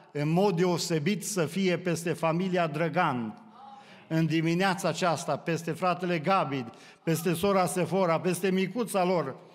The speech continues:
peste binecuvântarea aceasta care au primit-o din partea Domnului și Domnul să-i binecuvinteze. Să-i binecuvinteze și pe bunici. Îi avem aici, în mijlocul nostru,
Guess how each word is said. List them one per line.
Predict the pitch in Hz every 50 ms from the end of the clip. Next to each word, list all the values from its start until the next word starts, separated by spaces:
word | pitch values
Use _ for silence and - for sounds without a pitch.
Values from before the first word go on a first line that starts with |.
| - - - _ _ -
peste | - 208 190 202 202 226 208
binecuvântarea | 175 180 233 233 233 226 214 220 226 208 220 226 214 208 247 285 269 233 226
aceasta | 208 - 233 233 214 220 226 185
care | - 196 190 190
au | 190 185
primit-o | 165 185 202 208 214 208 208 190 185 175 - - - - -
din | - 165 190 220 208 180
partea | 220 233 233 226 233 226 202
Domnului | 196 170 220 226 214 208 202 190 175
și | 160 165 185 185
Domnul | 165 190 254 269 254 247 240 240 220 220 - - - - -
să-i | - - - - 240 240 240
binecuvinteze. | 220 180 185 269 302 302 285 269 240 180 220 254 247 226 262 262 254 196 262 254 220 160 147 156 131 113 110 - - - - - - - - - - -
Să-i | - - 160 156 151
binecuvinteze | 143 170 180 180 180 180 180 185 175 180 190 185 190 196 190 180 190
și | 180 185 - 185
pe | 147 196 196
bunici. | 180 180 226 240 226 196 - - - - - - - - - _ - - - - - - - - - - -
Îi | - 151 156
avem | 160 147 180 208 202 185
aici, | 175 175 185 208 185 - - - - 202 196
în | 180 160 160
mijlocul | 180 208 214 185 175 190 170 - - 170 165
nostru, | 165 214 214 175 - - 202 190 185 175 156 - -